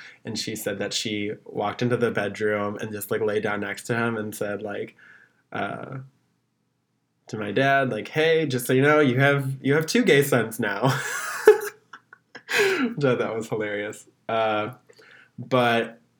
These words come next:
so I came out over Thanksgiving, and then I talked to my brother. He was home for the holidays, so me and him had a little chit-chat, you know, about me actually exploring this more. And he gave me,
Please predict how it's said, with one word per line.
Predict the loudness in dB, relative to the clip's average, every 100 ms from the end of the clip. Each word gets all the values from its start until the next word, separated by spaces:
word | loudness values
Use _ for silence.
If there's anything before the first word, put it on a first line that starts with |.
| _ _ -2
so | 0
I | 2
came | 2 4
out | 4
over | 4
Thanksgiving, | 2 0 0 0 0 0 -2
and | -4
then | -4
I | -6
talked | -10 -6
to | -4
my |
brother. | -2 -2 -2 -4
He | -4 -6
was | -6
home | -8 -8
for |
the | -6
holidays, | -4 -4 -4 -4
so | -6
me | -8
and | -10
him | -8 -8 -8 -12 -20 _
had | -4 -2
a |
little | 0 -2
chit-chat, | -4 -6 -4 -2 -2 -2 -4
you | -2
know, | -2
about | -2 -2 -2 -2 -6 -16 _ -10
me | -4 0 0 -2 -4 -4 -6
actually | -10 -6 -4 -2 -2
exploring | -2 -2 0 2 2
this | -2
more. | -6 -6 -8 -8 -6
And | -4 -4
he | -8
gave | -4 -4 -4
me, | -8 -6 -6